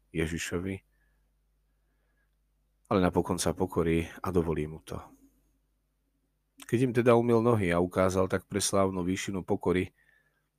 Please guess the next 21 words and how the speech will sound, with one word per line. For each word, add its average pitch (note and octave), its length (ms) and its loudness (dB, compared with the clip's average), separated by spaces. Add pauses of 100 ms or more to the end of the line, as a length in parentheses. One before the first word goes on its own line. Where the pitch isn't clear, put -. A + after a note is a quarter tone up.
(100)
znova F2+ 320 0
si E2+ 320 -2
obliekol F2 800 -2 (240)
odev, G2+ 480 0 (1300)
zasadol F2 480 -4
k - 80 -12
stolu G2 400 -2 (960)
a - 80 -10
prikázal A2 720 6
im G2 80 -2
milovať F#2+ 880 2
jeden F#2 320 0
druhého. E2 560 -4 (800)
Toto A2+ 260 2
je G2+ 80 6
ten G#2+ 160 6
najdôležitejší F#2+ 800 2
odkaz G2 560 2 (160)
i G#2 160 0
dnešného F#2+ 640 -2
večera. E2+ 560 -4